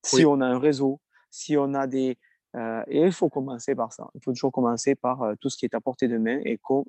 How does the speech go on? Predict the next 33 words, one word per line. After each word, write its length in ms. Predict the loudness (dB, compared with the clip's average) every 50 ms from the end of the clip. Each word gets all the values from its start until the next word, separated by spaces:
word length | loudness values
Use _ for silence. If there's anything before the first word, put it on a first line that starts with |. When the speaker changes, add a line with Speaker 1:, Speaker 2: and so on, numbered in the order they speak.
| -6
Speaker 1:
et 60 | -8 -6
les 160 | -2 0 0
leviers 640 | 4 4 4 4 2 0 -2 -2 -2 -2 -2 -6 _ _ _ _ _ _ _ _
qu'on 180 | -6 -4 -4 -4
peut 100 | -4 -6
faire 200 | -6 -6 -6 -4
fonctionner. 520 | -4 -6 -4 -4 -4 -2 -2 -2 -2 -4 -8 -16 -20 -20 -20 -20 -20 -20 -16 _ 2
Et 120 | 4 4
arrêter 400 | 4 4 4 2 0 0 0 0
d'être 300 | 0 0 0 -2 -4 -6
dans 140 | -6 -6 -4
nos 120 | -6 -6 -4
petites 300 | -4 -4 -4 -4 -4 -4
chaussures 360 | -6 -8 -4 -2 0 0 0
et 80 | 0
de, 80 | 0 0
et 200 | 0 0 0 -2
nous 140 | -2 -4 -4
dire, « 240 | -4 -4 -4 -4 -4
Mais, 260 | -4 -4 -2 -2 -2
euh, 160 | -4 -4 -4 -6
qu'est-ce 160 | -8 -6 -4
qu'il 80 | -4 -4
va 100 | -2 -4
en 80 | -4 -4
penser ? » 400 | -4 -6 -4 -4 -4 -4 -4 -6 _ _ _ _ _ _ _ _ _ _ _ _ _ _ _ _ _ _ -20 -14
C'est 140 | -4 0 0
Speaker 2:
Ouais, 40 | 2
Speaker 1:
pas 40 | 2
Speaker 2:
ouais. 40 | 2
Speaker 1:
possible, 360 | 0 0 0 0 0 0 0
hein. 40 | -4 -8 -12 _ _ _ _ _ _ _ _ _ _ -10 -4
Quand, 180 | -2 -2 -2